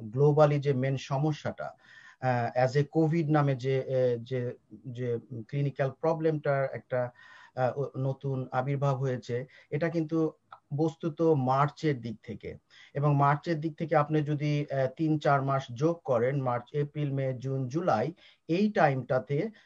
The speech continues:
আহ, অ-, অম, যারা অনেকেই কোভিড থেকে সেরে উঠেছে, তাদের ভিতরে অনেক ধরনের সমস্যা দেখা দিয়েছে।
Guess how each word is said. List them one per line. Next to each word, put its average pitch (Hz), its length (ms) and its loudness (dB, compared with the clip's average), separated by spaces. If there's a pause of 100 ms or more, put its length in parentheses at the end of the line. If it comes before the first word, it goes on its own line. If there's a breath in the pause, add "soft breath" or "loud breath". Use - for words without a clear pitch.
আহ, 135 280 0
অ-, 127 140 -8
অম, 143 180 -2
যারা 143 260 4
অনেকেই 170 380 0
কোভিড 151 360 0
থেকে 151 240 -4
সেরে 175 300 -4
উঠেছে, 147 520 -4 (200 soft breath)
তাদের 151 300 4
ভিতরে 156 280 0
অনেক 143 240 -2
ধরনের 143 280 0
সমস্যা 147 540 -2
দেখা 113 260 -4
দিয়েছে। 107 460 -10